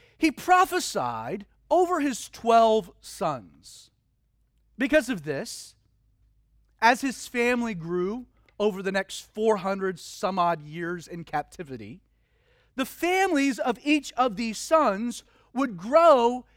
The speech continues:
and develop into a clan, a unique clan. A-, at last, once Moses led the people out of Egypt, this nation of descendants of Jacob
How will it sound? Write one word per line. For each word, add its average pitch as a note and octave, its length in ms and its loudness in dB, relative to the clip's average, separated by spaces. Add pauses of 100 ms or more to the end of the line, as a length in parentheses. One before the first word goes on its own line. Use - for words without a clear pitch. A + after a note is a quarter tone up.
(220)
and B3 160 0
develop B3+ 340 2
into C4 400 -4 (880)
a A3+ 80 -2
clan, C3+ 760 -2
a A#3 80 -2
unique C#4 560 -2
clan. A#2+ 380 -8 (800)
A-, A#3+ 100 0
at A3+ 160 2
last, A3+ 560 4 (380)
once A#3+ 340 0
Moses G#3+ 540 2
led A3+ 180 0
the G3+ 80 -8
people A#3 340 -4
out G3 180 4
of E3+ 120 -6
Egypt, G3+ 560 -4 (320)
this A3+ 240 -4
nation C#4+ 600 2
of A#3+ 240 0
descendants C4 1080 -6 (1120)
of G3 100 -2
Jacob B3 540 4